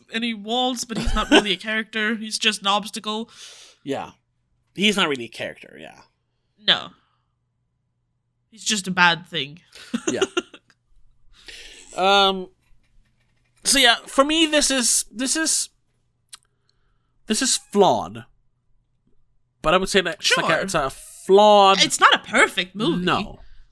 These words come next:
Speaker 2: Far from it.
Speaker 1: No, no.
Speaker 2: Um, it's a f-, it's
Speaker 1: Very
Speaker 2: a
Speaker 1: few
Speaker 2: flawed
Speaker 1: movies are
Speaker 2: masterpiece.
Speaker 1: perfect, like we've said before,
Speaker 2: Yeah,
Speaker 1: so.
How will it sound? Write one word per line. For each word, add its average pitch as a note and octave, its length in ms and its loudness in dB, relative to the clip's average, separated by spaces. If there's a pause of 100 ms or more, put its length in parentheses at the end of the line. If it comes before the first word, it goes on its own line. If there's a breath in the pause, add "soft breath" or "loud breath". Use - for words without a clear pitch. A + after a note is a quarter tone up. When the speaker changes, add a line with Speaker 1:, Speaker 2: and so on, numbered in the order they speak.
(120)
Speaker 2:
Far A#2+ 360 -4
from - 200 -16
it. - 80 -20 (120)
Speaker 1:
No, F#4 180 -2
no. - 300 -20 (640)
Speaker 2:
Um, G2 420 -12
it's - 120 -12
a D3+ 40 -8
f-, - 200 -12
it's - 140 4
Speaker 1:
Very G#4 120 2
Speaker 2:
a - 20 0
Speaker 1:
few E3+ 180 0
Speaker 2:
flawed F#4 160 4
Speaker 1:
movies D4 180 -2
are G#3 160 4
Speaker 2:
masterpiece. F3 240 -8
Speaker 1:
perfect, - 480 -14
like F#3 180 -4
we've F3+ 140 -8
said - 240 -12
before, F3 160 -12
Speaker 2:
Yeah, F3+ 240 2
Speaker 1:
so. F3 260 -4